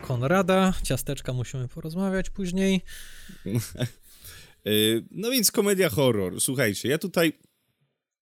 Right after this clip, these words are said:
Speaker 2: mógłbym wam wymienić parę filmów, które zrobiły na mnie wrażenie. Y, tutaj mamy takie filmy, jak na przykład ostatnio dostaliśmy dosyć dużo informacji, że, y, y, Eger powinien, y,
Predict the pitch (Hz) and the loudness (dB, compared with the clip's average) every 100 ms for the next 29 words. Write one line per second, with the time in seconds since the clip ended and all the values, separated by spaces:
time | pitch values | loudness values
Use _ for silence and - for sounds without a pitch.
0 | _ - 143 139 131 120 113 113 117 107 | _ 4 6 6 4 4 0 0 0 0
1 | - 110 107 98 - _ - 120 117 - | -2 0 0 0 -4 _ 2 4 4 2
2 | 123 110 104 110 120 113 107 104 98 95 | 0 0 0 0 2 2 0 0 0 0
3 | 120 139 123 - - - 95 95 98 101 | 2 4 2 0 -20 -8 0 2 2 0
4 | 98 - 120 110 104 107 104 110 101 107 | -4 -2 0 2 2 0 0 -2 -4 -4
5 | 113 113 107 - 104 107 104 98 - - | 0 2 0 -2 -4 -4 -4 -6 -2 -2
6 | 107 107 98 98 101 101 - 101 98 - | -2 -2 -2 0 0 -2 -2 0 -2 -4
7 | _ _ - - - - 107 - 95 - | _ _ -20 -20 -20 -2 0 0 -2 -4
8 | - - - 110 113 123 104 107 110 110 | -4 -12 -8 -4 2 2 2 -2 -2 -2
9 | 107 98 101 101 98 95 - - - - | -4 -4 0 2 2 0 -4 -20 -16 -14
10 | 67 - - - _ _ _ _ _ - | -12 -14 -20 -20 _ _ _ _ _ -12
11 | - - - - _ _ - 127 113 95 | -10 -10 -18 -20 _ _ 2 4 4 2
12 | 120 107 113 107 104 107 104 | 0 0 0 2 0 0 0